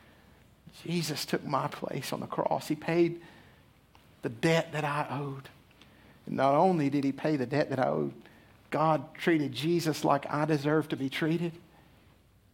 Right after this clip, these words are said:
And when we believe and trust in the finished work of the cross, he then credits me with the righteousness of Jesus. And he treats me like Jesus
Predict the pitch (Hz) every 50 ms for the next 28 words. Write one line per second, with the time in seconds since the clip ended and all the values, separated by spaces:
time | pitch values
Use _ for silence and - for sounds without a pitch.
0 | - - 127 127 123 120 117 120 131 151 143 139 127 123 139 143 151 156 143 117
1 | 107 - - - - 147 147 - - - 120 107 113 110 - 156 156 139 127 -
2 | - - - - - 101 - - - 135 131 135 - - - - - - - -
3 | - _ _ _ _ _ - - - - - - - _ _ _ _ _ _ _
4 | _ _ _ _ _ - 143 127 113 110 143 151 139 123 127 127 127 - - 139
5 | 135 127 - 165 165 160 143 143 - 139 123 127 123 - 147 156 - 160 - -
6 | - 170 160 - - 135 131 120 - - 143 135 127 123 - - - - - -
7 | - - - - - - - - - - - - - - - - - - - -
8 | - - - 120 123 120 107 - - - 160 151 - - - - - 139 147 139
9 | 120 113 - - - - - - - - - - - - - - - - - -
10 | - - - 147 131 123 110 - - - - - -